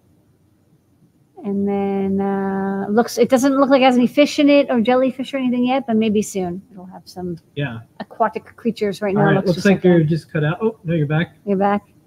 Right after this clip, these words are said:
Speaker 2: Okay,
Speaker 1: Oh,
Speaker 2: this
Speaker 1: temperature
Speaker 2: is
Speaker 1: sensing.
Speaker 2: Temperature sensor.
Speaker 1: Okay, got the
Speaker 2: This
Speaker 1: D S.
Speaker 2: might be, this might be setting it up for all the little
Speaker 1: Maybe.
Speaker 2: critters to live inside
Speaker 1: It's
Speaker 2: of
Speaker 1: got
Speaker 2: it.
Speaker 1: the,
Speaker 2: Maybe
Speaker 1: it's
Speaker 2: it has to
Speaker 1: Yeah, we've got the D S eighteen B twenty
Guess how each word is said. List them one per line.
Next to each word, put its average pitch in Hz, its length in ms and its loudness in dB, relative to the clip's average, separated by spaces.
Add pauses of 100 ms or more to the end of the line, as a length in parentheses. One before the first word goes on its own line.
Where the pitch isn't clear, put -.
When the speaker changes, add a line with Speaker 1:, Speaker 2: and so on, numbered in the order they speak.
(420)
Speaker 2:
Okay, 151 300 2
Speaker 1:
Oh, 277 80 8
Speaker 2:
this - 100 4
Speaker 1:
temperature 320 300 4
Speaker 2:
is 233 80 -2
Speaker 1:
sensing. 226 340 2
Speaker 2:
Temperature 156 340 0
sensor. 156 400 -2
Speaker 1:
Okay, 226 140 0
got 220 220 2
the 226 260 2 (100)
Speaker 2:
This 190 140 0
Speaker 1:
D 240 120 6
S. 233 40 8
Speaker 2:
might 233 100 6
be, 202 320 4
this 190 200 -4
might 226 140 2
be 190 100 0
setting 185 380 2
it 147 100 0
up 214 200 -4
for 139 180 -10
all 131 100 -8
the 127 100 -12
little 123 320 -10
Speaker 1:
Maybe. 247 380 2
Speaker 2:
critters - 360 2
to - 80 -18
live 127 180 -10
inside 123 260 -10
Speaker 1:
It's 208 100 -6
Speaker 2:
of - 60 -10
Speaker 1:
got 226 140 0
Speaker 2:
it. - 40 -20
Speaker 1:
the, 214 80 -4
Speaker 2:
Maybe 151 220 -2
Speaker 1:
it's 135 140 -2
Speaker 2:
it 127 60 -12
has 131 180 -16
to 123 240 -20 (680)
Speaker 1:
Yeah, 202 260 2
we've 190 80 -2
got 202 160 -2
the 196 60 -12
D 214 180 2
S 214 300 0
eighteen 220 420 0
B 208 200 -2
twenty 208 680 0